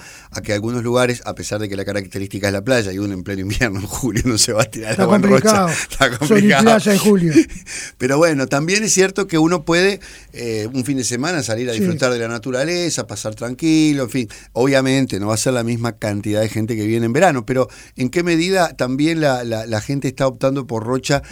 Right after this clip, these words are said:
Speaker 1: eh, fuera de la temporada, fuera de estos picos que son obvios y naturales, no?
Speaker 2: Exacto. Ese, eh, a ver, es muy difícil, como tú bien lo decías, lograr, eh, la presencia de turistas en julio o agosto con las características de
Speaker 1: Sobre todo en la
Speaker 2: oferta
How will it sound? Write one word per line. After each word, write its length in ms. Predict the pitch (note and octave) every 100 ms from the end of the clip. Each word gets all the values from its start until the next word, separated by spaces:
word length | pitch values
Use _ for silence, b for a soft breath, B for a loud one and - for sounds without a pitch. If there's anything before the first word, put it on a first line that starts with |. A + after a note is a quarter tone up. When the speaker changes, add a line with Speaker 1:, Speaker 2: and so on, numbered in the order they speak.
| B B -
Speaker 1:
eh, 100 | G2
fuera 400 | - D3 A2+ F2+
de 60 |
la 100 | F2+
temporada, 540 | E2 F#2 F#2 F#2+ F#2+ F#2
fuera 300 | A#2 B2 A2+
de 60 |
estos 160 | A2 C3
picos 280 | A#2+ A2+ C#3
que 100 | G2+
son 240 | - A2 -
obvios 460 | B2+ A#2+ A#2 A2+ -
y 80 |
naturales, 640 | G#2 F2+ G2 G#2+ G2 F2 E2
no? 260 | G2+ A#2 G#2+ - B B B F#3+
Speaker 2:
Exacto. 640 | D#3+ F#3+ E3+ - - - _ - -
Ese, 460 | A3 A#3 B3+ F3 -
eh, 320 | E3+ D#3 D3+
a 60 | E3+
ver, 160 | F3+ G3
es 100 | G#3
muy 100 | C#4+
difícil, 440 | F3+ G#3 - C3
como 180 | C#3 C3+
tú 140 | D#3+
bien 140 | D#3+ D#3+
lo 100 | C#3+
decías, 340 | B2 F3+ F3+
lograr, 460 | D#3 D3 D#3+ E3+ - b b b b b b _
eh, 340 | D3+ C#3+ C#3 -
la 120 | C#3+
presencia 540 | C#3+ C#3+ D#3+ D#3 E3
de 80 | C#3+
turistas 480 | C3+ C#3+ D3 - D3+
en 80 | C3+
julio 400 | E3 D3+ D#3 C3
o 40 |
agosto 540 | C3+ D3 D3+ D#3+ D3+ C#3
con 120 | C#3
las 80 | C3+
características 760 | C#3+ B2 C#3+ D#3 D#3+ D#3+ D#3+
de 20 | A#2
Speaker 1:
Sobre 100 | G#2
todo 120 | G#3
en 20 |
la 80 |
Speaker 2:
oferta 100 | G#3+